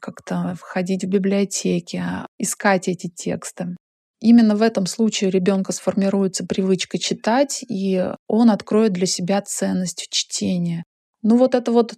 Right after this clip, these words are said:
то, что должно произойти с ребенком в начальной школе, а в, м, средней школе, там, когда он станет подростком, вот это вот охлаждение к чтению, оно, наверное, будет неизбежно. Но когда у вашего ребенка будет опыт, когда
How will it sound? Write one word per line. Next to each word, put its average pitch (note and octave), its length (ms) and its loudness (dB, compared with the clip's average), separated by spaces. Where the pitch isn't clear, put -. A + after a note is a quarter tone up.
то, C#4 180 6
что - 180 -2
должно G#3+ 320 2
произойти G#3 480 0
с A#3 140 0
ребенком G#3 580 2
в F#3 80 -10
начальной G3+ 600 0
школе, E3+ 640 -4
а F#3 380 0
в, F#3+ 80 -2
м, F#3+ 460 0
средней C4 520 2
школе, G3 480 -2
там, F3 200 -8
когда F#3 260 -6
он F#3 80 -2
станет F#3+ 460 -4
подростком, G3+ 640 0
вот G#3 140 -2
это A3 140 0
вот G3 160 0
охлаждение G#3+ 640 4
к - 60 -16
чтению, C#4 540 2
оно, G#3 180 4
наверное, A3 480 6
будет G#3+ 340 2
неизбежно. G3+ 760 2
Но F#3+ 460 4
когда G3 300 2
у B3 80 6
вашего A#3 380 0
ребенка G#3+ 500 0
будет G3+ 420 -2
опыт, G3 560 0
когда G3+ 520 -2